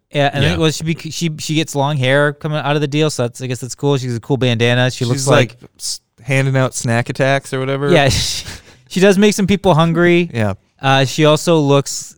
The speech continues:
Speaker 1: like she's in Skid Row with her ha-, her bandana that she
Speaker 3: Mm-hmm.
Speaker 1: has.
Speaker 2: Yeah, the, the three of the horsemen have, like, golden masks, and then Archangel doesn't because he's the lead singer, presumably,
Speaker 1: Yeah,
Speaker 2: I guess.
Speaker 1: yeah,
Speaker 2: Yeah.
Speaker 1: yeah. So,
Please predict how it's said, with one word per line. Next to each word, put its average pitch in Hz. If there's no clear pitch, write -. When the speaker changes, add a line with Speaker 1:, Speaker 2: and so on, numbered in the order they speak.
Speaker 1:
like 135
she's 123
in 123
Skid 131
Row 139
with 135
her 117
ha-, 120
her 123
bandana 123
that 131
she 123
Speaker 3:
Mm-hmm. 135
Speaker 1:
has. 123
Speaker 2:
Yeah, 156
the, 120
the 127
three 160
of 151
the 147
horsemen 120
have, 101
like, 101
golden 107
masks, 98
and 107
then 101
Archangel 120
doesn't 101
because 98
he's 98
the 107
lead 98
singer, 101
presumably, 107
Speaker 1:
Yeah, 113
Speaker 2:
I 120
guess. 120
Speaker 1:
yeah, 107
Speaker 2:
Yeah. 101
Speaker 1:
yeah. 104
So, 143